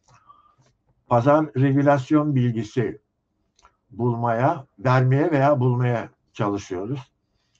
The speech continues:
Servis sağlayıcılar buluyoruz. Yani muhasipler, avukatlar, emlakçılar hakkında talep ve soru olanlara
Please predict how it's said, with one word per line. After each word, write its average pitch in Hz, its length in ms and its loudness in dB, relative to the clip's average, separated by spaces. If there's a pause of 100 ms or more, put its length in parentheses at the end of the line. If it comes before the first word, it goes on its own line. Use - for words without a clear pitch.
(500)
Servis 147 500 2
sağlayıcılar 110 800 0
buluyoruz. 98 480 -8
Yani 107 300 -8
muhasipler, 110 760 -4
avukatlar, 107 720 -2
emlakçılar 104 800 -2 (100)
hakkında 101 760 -4 (500)
talep 117 400 -2
ve 110 100 -2
soru 117 340 0
olanlara 104 640 0